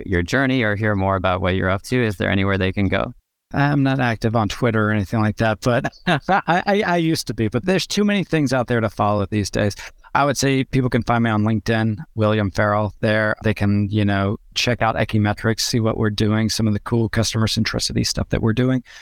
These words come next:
Speaker 2: to really drive that personalization at scale. And if you're in Hong Kong, please look me up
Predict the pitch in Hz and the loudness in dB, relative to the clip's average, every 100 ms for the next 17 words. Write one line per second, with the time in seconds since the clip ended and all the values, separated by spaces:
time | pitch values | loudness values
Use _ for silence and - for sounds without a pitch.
0 | - - 117 113 107 101 104 110 113 - | -8 0 2 2 2 0 0 2 0 0
1 | 113 - 117 117 110 123 120 - 127 127 | 0 2 0 2 0 0 0 0 0 0
2 | 131 _ _ - 127 113 120 120 101 110 | -2 _ _ -2 0 2 2 2 2 0
3 | 104 117 113 123 120 - 120 117 - - | 0 0 2 2 0 0 0 2 -2 -10
4 | - 123 - 110 107 117 | -2 -2 2 2 2 0